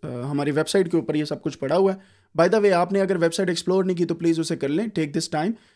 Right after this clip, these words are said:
क्योंकि ये एक्सप्लोर करने के बाद आपके पास ये आर्टिकल सारे के सारे लिखे हुए आपके सामने आ जाएंगे। ये देखें, प्रोबेबिलिटी सैंपलिंग क्या है? The fair game play। अब हम इस ब्लॉग को, आर्टिकल को पढ़ेंगे और आपको मैं अच्छे से बताऊंगा कि probability sampling and the art of choosing sample क्या होता है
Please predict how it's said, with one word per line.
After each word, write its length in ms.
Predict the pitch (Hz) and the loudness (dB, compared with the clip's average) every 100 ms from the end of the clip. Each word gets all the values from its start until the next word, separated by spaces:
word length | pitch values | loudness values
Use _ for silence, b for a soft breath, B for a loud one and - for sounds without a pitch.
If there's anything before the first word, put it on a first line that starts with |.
| b | b
क्योंकि 200 | - 170 | 0 2
ये 300 | 190 165 185 202 | 2 4 4 4
एक्सप्लोर 460 | 165 - 180 196 | -2 0 4 4
करने 280 | 175 156 151 | 2 -2 -2
के 60 | 147 | -2
बाद 220 | 156 165 | 0 0
आपके 220 | 143 - | -2 -2
पास 260 | 139 151 160 | -4 -4 0
ये 60 | 160 | 0
आर्टिकल 320 | 135 143 151 | 0 -2 -2
सारे 240 | 147 131 | -2 -4
के 60 | 135 | -4
सारे 200 | 135 135 | -2 -2
लिखे 240 | 123 - | -2 -4
हुए 140 | 131 131 | -4 -4
आपके 220 | 123 131 | -4 -10
सामने 280 | 127 127 - | -8 -8 -10
आ 80 | |
जाएंगे। 260 | - - - - B B B B - | -10 -12 -14 -18 B B B B 2
ये 120 | 180 | 4
देखें, 260 | 196 143 139 - _ | 4 2 -6 -12 _
प्रोबेबिलिटी 520 | 170 185 185 202 240 | 2 4 4 4 4
सैंपलिंग 400 | 220 208 214 214 | 2 2 2 2
क्या 160 | 208 202 | 4 4
है? 60 | |
The 120 | 196 190 | 2 0
fair 260 | - 190 180 | 4 4 4
game 260 | 135 127 - | -2 -6 -6
play। 140 | 110 - - | -8 -4 0
अब 180 | 180 | 4
हम 160 | 220 226 | 4 2
इस 120 | 202 160 | 0 2
ब्लॉग 280 | 160 165 165 | 4 4 4
को, 80 | 208 | 2
आर्टिकल 360 | 170 175 180 | 4 2 0
को 120 | 175 | 0
पढ़ेंगे 400 | 170 156 208 214 208 B B - | 2 2 2 2 0 B B 0
और 100 | 165 | 4
आपको 320 | 165 190 208 | 4 4 4
मैं 160 | 202 196 | 4 2
अच्छे 220 | 190 208 | 2 0
से 100 | 185 | 0
बताऊंगा 360 | 170 156 165 175 | 0 0 0 0
कि 100 | 180 | 0
probability 580 | 175 160 156 160 170 | 0 0 2 0 0
sampling 380 | 170 165 156 175 | -2 -2 -2 0
and 140 | 175 160 | 0 2
the 80 | 151 | 2
art 240 | 151 175 | 2 -2
of 120 | 165 | -6
choosing 320 | - 185 190 170 | -2 2 2 0
sample 320 | 165 139 143 | -2 -4 -6
क्या 100 | 117 | -6
होता 220 | 113 | -10
है 60 | - | -14